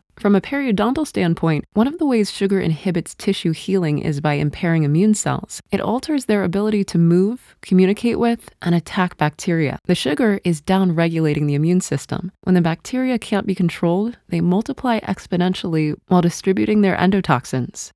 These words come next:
In addition to inhibiting immune cell function, elevated blood sugar inhibits osteoblastic,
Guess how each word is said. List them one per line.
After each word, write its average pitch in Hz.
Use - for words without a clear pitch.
In 220
addition 247
to 196
inhibiting 180
immune 160
cell 190
function, 208
elevated 240
blood 170
sugar 170
inhibits 165
osteoblastic, 160